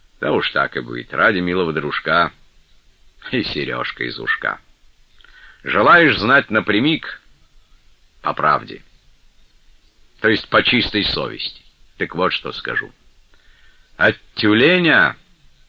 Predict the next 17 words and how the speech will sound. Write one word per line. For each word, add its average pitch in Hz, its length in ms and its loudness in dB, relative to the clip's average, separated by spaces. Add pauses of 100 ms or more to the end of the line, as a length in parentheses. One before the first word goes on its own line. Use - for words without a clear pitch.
(160)
чтоб - 380 -4
ему 78 280 -2
дохнуть, 76 640 -6 (180)
прибытки 101 600 0
не 92 160 -2
прытки, 87 580 -6
самое 131 800 0
распоследнее 71 1080 -6
дело. 60 360 -8 (680)
Плюнуть 135 600 4
на 95 140 0
него 87 240 0
не 82 140 -4
стоит, 67 500 -8
вот 71 240 -8
оно 58 200 -10
что». - 280 -12